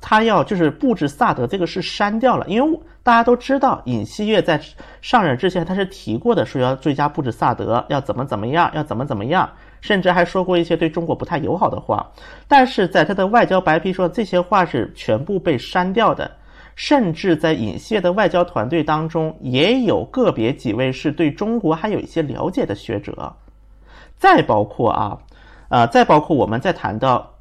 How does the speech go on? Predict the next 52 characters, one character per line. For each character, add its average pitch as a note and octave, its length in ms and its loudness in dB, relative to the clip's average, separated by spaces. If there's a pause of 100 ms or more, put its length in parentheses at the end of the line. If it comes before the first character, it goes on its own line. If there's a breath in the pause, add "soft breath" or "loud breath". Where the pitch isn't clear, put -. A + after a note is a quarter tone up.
当 A#3+ 140 6
然 A#3 220 4 (180)
我 A2+ 160 2
觉 - 120 -2
得 C3+ 140 2
可 - 160 -8
能 B2+ 180 -2
改 C3+ 300 -2
变 G3 260 -2
比 B2+ 220 0
较 D3 180 0 (100)
大 A#3+ 240 2
的， G#2 140 -2
或 D3 160 -6
者 B2 80 0
会 D3+ 240 -2
出 F#3+ 200 -6
现 F#3 300 -4
在 A2+ 200 -2
韩 - 280 -6
日 G#3 160 -2
关 A2+ 220 -2
系 A2 100 -8
身 G2 240 -8
上。 - 220 -12
因 A3+ 80 -4
为 A#3 60 -4
大 A#3+ 100 2
家 A3+ 80 2
都 A#3 120 0
知 B3+ 200 -2
道， B3+ 240 2 (320 loud breath)
自 F#3+ 300 0
二 F#3+ 140 2
零 F3+ 160 -2
一 G3 120 -4
九 C#3+ 180 -2
年 G#2 440 -8
那 D3 160 -4
个 A2 280 0
韩 A2+ 340 -4
日 D#3+ 280 -2
之 D3+ 220 -2
间 D3 360 0
爆 D3+ 220 2
发 C3 220 2
那 C3+ 120 -4
个 A#2 320 -2 (800)
纷 E3 260 0
争 F3+ 160 0
以 B2 120 -4
来， A2 220 -6